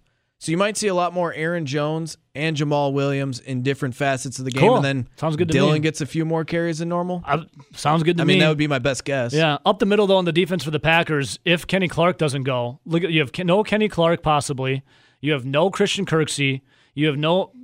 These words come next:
Speaker 2: potentially no Zadarius Smith or Rashawn Gary. I mean, they're questionable. I'm sure they'll play, but they're limited. The, are the,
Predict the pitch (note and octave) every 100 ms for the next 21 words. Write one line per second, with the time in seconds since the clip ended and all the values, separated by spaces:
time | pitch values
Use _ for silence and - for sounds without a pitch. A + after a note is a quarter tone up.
0 | F#3+ C#3+ E3+ F3+ F#3+ E3+ D#3 F3+ D#3+ E3
1 | F3 D#3+ E3+ D#3+ D#3 F3+ E3+ - D3 C#3
2 | C3+ C3+ C3+ C3+ B2 - D#3 - B2+ B2
3 | D3+ B2 G#2+ C3 G#2+ - _ _ _ D3
4 | D3 E3 D3 C3+ D3+ E3+ B2 G#2+ A#2+ _
5 | _ _ _ _ _ _ _ _ C5 _
6 | C3+ A#2+ - - _ _ _ _ _ D4+
7 | C3 A2+ D3+ C3+